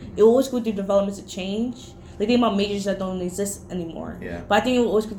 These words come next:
Speaker 1: that period of change. I think personally that it's, it still has its level of impor-, importance
Speaker 2: Gotcha.
Speaker 1: one way or another.
Speaker 2: Yep. Coming up after the break, we'll talk about marijuana legalization and what it means for New Jersey as a whole.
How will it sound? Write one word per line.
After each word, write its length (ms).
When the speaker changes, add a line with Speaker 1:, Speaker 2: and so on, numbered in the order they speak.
Speaker 1:
that 100
period 260
of 60
change. 340
I 180
think 240
personally 300
that 200
it's, 260
it 100
still 360
has 440
its 160
level 340
of 60
impor-, 340
importance 680
Speaker 2:
Gotcha. 240
Speaker 1:
one 160
way 100
or 80
another. 340
Speaker 2:
Yep. 240
Coming 240
up 140
after 260
the 80
break, 380
we'll 100
talk 240
about 240
marijuana 500
legalization 840
and 140
what 100
it 80
means 260
for 120
New 160
Jersey 320
as 140
a 60
whole. 320